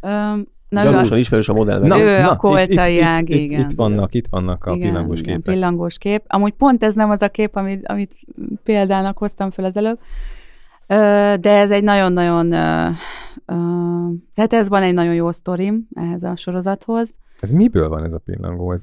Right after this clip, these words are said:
Speaker 1: Ezek
Speaker 3: üveg,
Speaker 1: ólom-,
Speaker 3: vagy?
Speaker 2: Ólomüveg.
Speaker 1: ólomüveg
Speaker 3: Aha.
Speaker 1: pillangók, és úgy indult az egész, hogy megkeresett egy ólomüveg tervező, hogy itt vannak a pillangói, huszonnégy darab,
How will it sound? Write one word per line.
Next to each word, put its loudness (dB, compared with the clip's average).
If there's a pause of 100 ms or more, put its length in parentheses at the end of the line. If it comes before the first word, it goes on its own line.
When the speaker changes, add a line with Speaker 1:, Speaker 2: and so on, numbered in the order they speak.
(140)
Speaker 1:
Ezek 0
Speaker 3:
üveg, -2
Speaker 1:
ólom-, 6 (100)
Speaker 3:
vagy? 4 (160)
Speaker 2:
Ólomüveg. 4
Speaker 1:
ólomüveg 4
Speaker 3:
Aha. -6
Speaker 1:
pillangók, -2
és -4
úgy 4
indult 2
az -8
egész, -2
hogy -2
megkeresett -2
egy -4
ólomüveg -2
tervező, -2 (280)
hogy -6
itt -4
vannak -4
a -14
pillangói, 0 (220)
huszonnégy -6
darab, 0